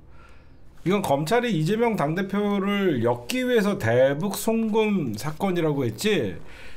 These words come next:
정확히 얘기하면 쌍방울 주가 조작 사건이에요. 그쵸? 그, 여러분들이라도 쌍방울 주가 조작 사건에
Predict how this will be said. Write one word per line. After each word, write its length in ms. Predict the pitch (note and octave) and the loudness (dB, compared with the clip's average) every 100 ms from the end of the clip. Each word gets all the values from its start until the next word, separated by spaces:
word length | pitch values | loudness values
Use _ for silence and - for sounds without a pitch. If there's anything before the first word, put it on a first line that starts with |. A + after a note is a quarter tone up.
| - | -8
정확히 580 | - - C3+ G#3 A3 A#3+ | -4 2 6 6 4 4
얘기하면 600 | A#3+ G#3+ G3+ F3 A3 G3 | 4 4 4 6 6 2
쌍방울 800 | A#2 - A#3 B3+ C4 B3+ B3 G3+ | 0 2 2 6 6 8 6 4
주가 340 | D3+ D3+ B3+ | -2 4 6
조작 240 | A#3 G3 - | 6 4 0
사건이에요. 520 | A2+ - F2+ E2 D2+ - - - - - - - - | -2 -4 -6 -6 -10 -12 -16 -14 -14 -14 -14 -16 -12
그쵸? 400 | - A2+ F3 G3 - - - - - - - - - - - | -6 -2 -2 -4 -8 -14 -10 -10 -10 -8 -10 -10 -14 -16 -14
그, 80 | - - G#2 - - | -14 -12 -12 -10 -4
여러분들이라도 1200 | C#3 F#3+ G3 G3 F#3+ F3+ F3 D#3 G#3+ F3+ G2+ - - - - - | 0 2 4 4 4 6 6 6 4 4 0 -4 -16 -20 -20 -10
쌍방울 800 | - C4 C4 C4 C4 B3+ B3 G3+ | 4 6 6 8 8 8 6 4
주가 420 | E3 D#3 A#3+ A#3 | -2 0 4 4
조작 300 | G#3+ G#3 G#3 | 6 4 2
사건에 840 | F#3+ E3+ D#3+ D3 G3+ E3 F#2+ E2 | 2 0 2 4 6 6 2 -6